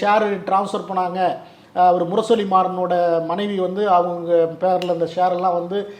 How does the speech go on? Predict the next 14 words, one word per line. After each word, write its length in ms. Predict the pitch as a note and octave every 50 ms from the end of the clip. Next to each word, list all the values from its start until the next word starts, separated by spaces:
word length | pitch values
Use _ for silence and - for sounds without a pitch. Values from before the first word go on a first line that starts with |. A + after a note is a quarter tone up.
| - -
எந்த 300 | - F3 G3 G3+ G#3+ G#3
ஒரு 160 | G3 F#3+ F#3
அடிப்படை 340 | E3+ E3+ F#3 F#3 F#3 F#3 F#3
ஆதாரமும் 420 | F3 E3+ F3+ F3+ F3+ F3 F#3 F3+
இல்லாம, 260 | F3 E3+ E3+ F3+ F#3 F3
எந்த 180 | E3+ F3 F3
ஒரு 140 | F3 E3+ E3+
டாக்குமெண்ட்ரி 680 | D#3+ E3+ F3 F3 G#3 E3+ E3+ E3+ D#3+ D#3+ E3+ E3+ E3+ D#3+
இல்லாம, 400 | D#3+ E3 E3+ E3 D#3+ E3+ F3+ F#3 F3+ - - - - -
அவங்களுக்கு 560 | - C#3+ E3 F#3+ F#3+ G3 F#3+ F3+ - F3 F3 E3+
எதிரா 100 | F3+ G3
அவங்களுக்கு 380 | G3+ F#3+ F3 E3+ E3 D#3+ E3
தெரியாமலே 520 | - F#3 G3 A3 G#3+ G3+ F#3+ F#3+ F#3+ G#3 G3+
வந்து 580 | F#3 F3+ F3 - F3 G3+ G#3 F#3+ E3+ - -